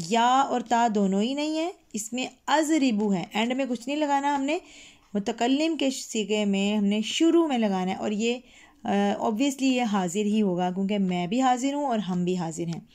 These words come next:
तो इसमें गायब हाजिर का भी चक्कर नहीं है। वाहिद मुतकल्लिम, वाहिद मुतकल्लिम है अजरिबु और जमा मुतकल्लिम है नजरिबु। ना का जो लफ्ज़ पहले लगता है,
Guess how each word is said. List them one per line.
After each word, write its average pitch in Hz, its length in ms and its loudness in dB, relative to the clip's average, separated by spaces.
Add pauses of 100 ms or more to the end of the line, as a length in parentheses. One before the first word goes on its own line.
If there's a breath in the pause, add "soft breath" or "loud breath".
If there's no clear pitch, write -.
(160 soft breath)
तो - 60 -10
इसमें 240 400 -4
गायब 202 340 2
हाजिर 190 260 0
का 196 120 -2
भी 220 120 -2
चक्कर 233 300 -4
नहीं 247 220 -4
है। 311 100 -6 (520 loud breath)
वाहिद 254 440 4
मुतकल्लिम, 302 560 0 (320)
वाहिद 196 420 0 (360 loud breath)
मुतकल्लिम 220 540 -2
है 262 260 -4
अजरिबु 320 540 2 (400 soft breath)
और 190 340 -2
जमा 285 380 0
मुतकल्लिम 208 640 0
है 233 160 2
नजरिबु। 202 680 2
ना 220 460 2
का 285 80 2
जो 240 140 0
लफ्ज़ 190 380 -2
पहले 190 320 -2
लगता 175 320 -4
है, 185 540 -2